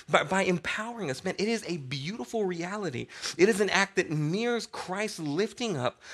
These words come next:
of the ones he loves and encourages and builds them up. That's what happens. That's what it is. And it's beautiful. And so where we are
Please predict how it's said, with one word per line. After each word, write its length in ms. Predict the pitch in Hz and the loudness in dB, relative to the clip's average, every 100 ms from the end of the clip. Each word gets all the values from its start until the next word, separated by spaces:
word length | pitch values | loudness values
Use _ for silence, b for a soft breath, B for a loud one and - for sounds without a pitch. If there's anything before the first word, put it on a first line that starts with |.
| B | B
of 180 | 147 | 0
the 60 | 143 | 2
ones 260 | 151 151 143 | 4 4 2
he 160 | - | -2
loves 400 | 180 151 180 175 | -2 -2 -2 -2
and 160 | 170 160 | -2 -2
encourages 640 | 151 143 180 226 156 123 113 B B | -2 -4 -4 -4 -4 -6 -8 B B
and 340 | 156 143 117 | -2 -2 -4
builds 400 | 113 175 180 151 | -6 -4 -4 -6
them 220 | 135 143 143 | -8 -10 -6
up. 200 | 143 - | -8 -10
That's 280 | - 156 - | -12 -10 -8
what 160 | 160 160 | -8 -8
happens. 420 | 147 160 120 120 127 | -8 -10 -12 -16 -14
That's 280 | 151 170 - | -14 -14 -12
what 140 | 185 | -14
it 80 | 160 | -12
is. 260 | 170 - - _ b b b b b | -16 -18 -20 _ b b b b b
And 220 | - 147 | -4 -2
it's 140 | 135 | -2
beautiful. 720 | 120 120 127 196 220 - 73 85 _ _ _ _ b b b b b b _ _ _ _ _ _ _ _ _ _ - - | -6 -8 -8 -8 -12 -14 -18 -20 _ _ _ _ b b b b b b _ _ _ _ _ _ _ _ _ _ -10 -4
And 100 | 139 | -2
so 160 | 180 | 0
where 300 | 156 135 226 | 2 2 2
we 180 | 277 226 | 0 0
are 400 | 180 120 - 135 | 2 0 -2 -8